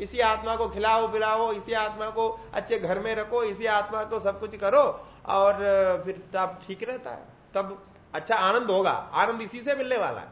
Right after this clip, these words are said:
आत्मा से आनंद मिलेगा। कौन, कौन सी आत्मा से? ये संसारी आत्मा से। और संसारी आत्मा से कौन सा आनंद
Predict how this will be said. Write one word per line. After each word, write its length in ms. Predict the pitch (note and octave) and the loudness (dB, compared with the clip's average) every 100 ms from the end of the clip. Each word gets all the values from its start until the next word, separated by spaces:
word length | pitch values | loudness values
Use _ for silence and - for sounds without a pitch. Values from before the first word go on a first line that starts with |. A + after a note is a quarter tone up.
| - - - - - | -20 -20 -20 -18 -2
आत्मा 420 | D3 F#3 G#3+ A#3+ | 2 2 4 2
से 180 | B3 C#4+ | 6 6
आनंद 300 | C4+ D4 D4 | 6 4 0
मिलेगा। 340 | C4 A#3+ A3 | 2 2 2
कौन, 220 | G#3 A3+ | 2 -2
कौन 240 | A3+ A3 A#3+ | 0 0 2
सी 80 | C#4+ | 4
आत्मा 400 | C4 C4+ C4+ C4+ | 4 2 0 0
से? 140 | D4 | 0
ये 160 | D4+ C4 | -2 -2
संसारी 440 | A3+ A3 C4+ D4 | -2 -2 -2 0
आत्मा 300 | G3+ C#3 A2 | 0 -2 -12
से। 180 | - - - - - - - - - - - | -18 -20 -20 -20 -20 -20 -20 -20 -20 -20 -18
और 60 | |
संसारी 420 | C#3 F3 F#3 A#3 | -12 -8 0 4
आत्मा 320 | B3+ A#3 A#3 A3+ | 4 4 2 -2
से 80 | |
कौन 220 | G#3+ G3+ E3+ | 0 -2 -4
सा 120 | D3+ | -8
आनंद 180 | A#2 | -10